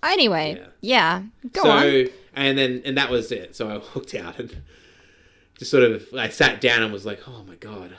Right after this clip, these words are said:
Speaker 2: Like, but this was, like, three weeks ago. This wasn't last night. But I just got reminded when the guy walked out of the bathroom. Like,
Speaker 1: So
Speaker 2: how
Speaker 1: you just
Speaker 2: frantic that
Speaker 1: Yeah.
Speaker 2: anxiety can be.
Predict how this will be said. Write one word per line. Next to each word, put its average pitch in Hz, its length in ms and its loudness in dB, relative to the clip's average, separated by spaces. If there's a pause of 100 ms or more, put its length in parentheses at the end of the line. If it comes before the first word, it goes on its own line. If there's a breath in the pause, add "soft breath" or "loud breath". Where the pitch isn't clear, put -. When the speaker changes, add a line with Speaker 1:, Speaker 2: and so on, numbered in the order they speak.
(100)
Speaker 2:
Like, 104 300 -20 (1700 soft breath)
but 151 160 -8
this 226 120 8
was, 247 120 2
like, - 180 2
three 165 220 2
weeks 151 240 0
ago. 110 200 -6
This 127 180 -4
wasn't 123 340 -6 (340)
last 98 300 -12
night. 85 340 -8 (800)
But 123 120 -2
I 120 80 4
just 131 160 4
got 104 140 0
reminded 107 420 -4
when 95 140 -12
the 95 80 -10 (120)
guy 101 240 -12
walked 95 240 -8
out 95 80 -10
of 87 60 -14
the 82 60 -16
bathroom. - 500 -18 (380)
Like, - 100 -10
Speaker 1:
So - 180 2
Speaker 2:
how 196 60 2
Speaker 1:
you 196 180 -4
just 190 200 -4
Speaker 2:
frantic - 200 -14
that 95 200 -16 (260)
Speaker 1:
Yeah. 190 240 -2 (200)
Speaker 2:
anxiety 175 220 -10
can 180 100 -18
be. 92 260 -14